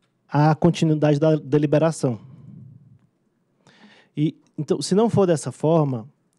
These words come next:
a gente vai ter uma situação que, que parece meio estranha, que é o diretor, é, que pediu vista delibera sobre a exceção, aí se interrompe a deliberação, fica o voto,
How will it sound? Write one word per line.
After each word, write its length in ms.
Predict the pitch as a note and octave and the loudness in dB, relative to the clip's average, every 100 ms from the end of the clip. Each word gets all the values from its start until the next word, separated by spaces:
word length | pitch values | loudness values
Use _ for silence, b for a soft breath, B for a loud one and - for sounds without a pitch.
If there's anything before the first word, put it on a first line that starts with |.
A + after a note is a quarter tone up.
| _ b | _ b
a 100 | - B2+ | -4 -2
gente 180 | C#3 | 0
vai 100 | D#3 | 0
ter 120 | C#3+ D#3 | 0 -2
uma 80 | |
situação 320 | D3 D#3 C#3 D#3 | 0 -2 -4 -6
que, 160 | F3 - | -8 -14
que 140 | - D3 | -10 -10
parece 560 | _ - C#3+ D3 - | _ -4 -2 -2 -4
meio 140 | D#3+ E3+ | -2 -2
estranha, 520 | - - C#3+ A#2+ A2+ | -2 -2 -2 -2 -8
que 240 | - B2+ | -8 -6
é 200 | A#2+ A2 - b b b | -6 -8 -12 b b b
o 60 | - | -8
diretor, 600 | B2+ C3+ C3 C3 A#2+ A#2+ - C3 | -2 -2 -2 -6 -6 -8 -12 -12
é, 320 | B2+ B2 A#2 | -8 -8 -8
que 100 | - | -10
pediu 240 | A#2 A#2 | -8 -8
vista 400 | G#2 A#2 - A2+ - | -8 -12 -12 -16 -14
delibera 520 | A#2+ C#3 A#2 C3 D3 | -8 -6 -6 -6 -6
sobre 200 | D3 B2 | -8 -12
a 20 | |
exceção, 500 | A#2 B2 - C3 F3+ - _ _ _ _ | -10 -14 -12 -12 -12 -16 _ _ _ _
aí 340 | B2 B2+ C3+ - _ _ _ _ _ _ _ _ _ | -6 -4 -6 -10 _ _ _ _ _ _ _ _ _
se 220 | - - | -20 -6
interrompe 580 | F3+ F3+ D3 B2+ G3 G#3+ | -4 -2 -2 -2 -4 -4
a 60 | E3 | -2
deliberação, 840 | D#3 C#3+ C#3 B2+ G#2 - C3 F3+ - b b b | -2 -2 -4 -4 -8 -10 -8 -8 -14 b b b
fica 260 | - C#3 D3+ | -10 -2 0
o 80 | |
voto, 640 | B2+ A#2 D#3 F#3 D3 A2+ | 0 0 0 -2 -6 -8